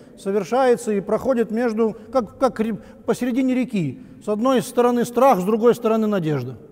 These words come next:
Между страхом и надеждой жить нужно, люди.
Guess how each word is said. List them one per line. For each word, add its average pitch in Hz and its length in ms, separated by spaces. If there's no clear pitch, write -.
Между 208 260
страхом 262 420
и 254 40
надеждой 247 500
жить 196 220
нужно, 139 400
люди. 190 400